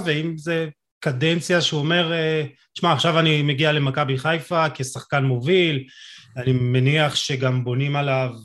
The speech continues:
אה, לא לתקופה קצרה", האם אנחנו נראה את מאביס צ'יבוטה פה בישראל להרבה שנים, או שזה, אתה יודע, אה, זה חזרה ל-, ל-, לישראל ועוד פע-, לעוד יציאה לחו"ל, כאילו?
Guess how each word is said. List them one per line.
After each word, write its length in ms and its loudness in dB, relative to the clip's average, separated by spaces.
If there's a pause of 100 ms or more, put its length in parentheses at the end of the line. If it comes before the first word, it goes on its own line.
אה, 180 -4
לא 680 2
לתקופה 500 -6
קצרה", 560 2 (600)
האם 540 2
אנחנו 340 0
נראה 240 0
את 140 -6
מאביס 300 -2
צ'יבוטה 440 -4
פה 200 -6
בישראל 840 2 (180)
להרבה 840 -2
שנים, 380 4
או 80 2
שזה, 480 -2 (800)
אתה 80 -10
יודע, 460 2
אה, 180 -6
זה 360 0 (600)
חזרה 640 4
ל-, 280 6
ל-, 340 0
לישראל 680 0
ועוד 340 -2
פע-, 160 -2
לעוד 420 -2
יציאה 640 0
לחו"ל, 600 -4
כאילו? 380 -8